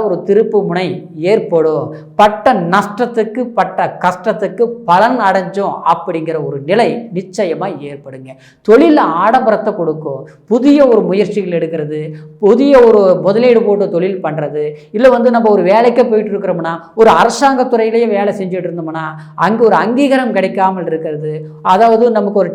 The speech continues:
டிரான்ஸ்ஃபர் எதிர்பார்ப்போம், கிடைக்காது, அங்க ஒரு மன அழுத்தத்தை கொடுப்பாங்க. ஒரு நல்லாவே நம்ம ப-, வேலை செய்வோம், ஆனா பார்த்தோம்னா ஒரு மேல்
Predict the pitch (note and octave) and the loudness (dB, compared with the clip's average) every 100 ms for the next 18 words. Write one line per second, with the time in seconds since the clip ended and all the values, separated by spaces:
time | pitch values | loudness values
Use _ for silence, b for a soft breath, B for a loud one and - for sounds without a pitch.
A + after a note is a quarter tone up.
0 | - G#3 B3 - A#3 G#3 G3+ F3+ E3+ F3 | -2 0 0 0 0 2 0 0 -2 -4
1 | D#3+ D#3+ E3 E3+ F3 D#3+ D3 D3 D#3 F#3+ | -6 -8 -4 -4 -2 -6 -6 -10 -8 -6
2 | A#3 A3 D#3 E3+ A#3 C4 F3 F#3 A#3+ A#3+ | 0 0 0 -2 -2 -2 -2 0 0 -2
3 | A#3+ A#3 G3 F3 F3 D#3+ D#3 D#3 D#3 B | -4 -6 -6 -6 -6 -8 -8 -12 -12 B
4 | B A3 G3+ F3 E3+ D#3 D#3 D3+ - B | B 4 4 4 4 2 0 -2 -6 B
5 | B G#3 G3 G3 A#3+ D4+ D#4 E4 C#4+ A#3 | B -6 -2 0 0 2 4 4 2 0
6 | A3 G#3 G#3 - A3+ A3 G3 G#3 A3+ A3+ | 0 0 -4 0 2 2 0 0 0 -2
7 | G3+ F#3+ E3+ D#3+ D#3+ B - G#3 G#3+ F#3+ | -4 -4 -4 -6 -8 B -2 0 0 -2
8 | F#3 F#3 G3+ F3 D3+ D3 E3+ E3 F#3 B3 | -4 -6 -4 -4 -6 -6 -8 -6 -6 -2